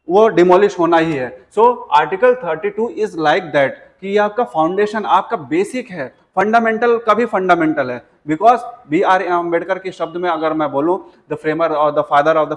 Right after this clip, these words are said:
framer of the constitution of India, अम, अ, तो article थर्टी टू क्या है? It is the heart and soul of the constitution, heart and soul of the constitution। देखिए बहुत से exam में directly पूछ लिया जाता है,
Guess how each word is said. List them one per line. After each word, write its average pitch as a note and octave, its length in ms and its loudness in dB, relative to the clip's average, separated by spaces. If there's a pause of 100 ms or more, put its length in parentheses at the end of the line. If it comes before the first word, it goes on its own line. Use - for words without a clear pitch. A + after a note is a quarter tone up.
(120)
framer D3+ 220 -2
of D3 140 -4
the C#3+ 140 -8
constitution C#3+ 540 -6
of C3+ 140 -8
India, F3 220 -2 (1800)
अम, E3+ 360 -2
अ, D3 400 4
तो - 500 -2
article F#3+ 300 4
थर्टी F#3 260 -4
टू F#3 160 -2
क्या E3 200 -2
है? A3+ 280 -2 (160)
It G3+ 60 -6
is B3 120 -6
the A#3 180 -4
heart - 520 0 (180)
and A3+ 140 -2 (200)
soul A3 200 4
of F3 380 0
the G#3 60 -4 (100)
constitution, D#3 600 -4 (480)
heart F#3 280 6 (340)
and G#3+ 100 2
soul G#3 460 -2
of F3 120 0
the F3+ 200 -2
constitution। E3+ 420 -8 (240)
देखिए G3 160 0
बहुत F#3 320 0
से A3+ 60 -4
exam E3+ 300 -4
में F#3 120 -4
directly G#3+ 400 0
पूछ F#3+ 240 -6
लिया E3+ 140 -2
जाता D#3 220 -2
है, - 320 -8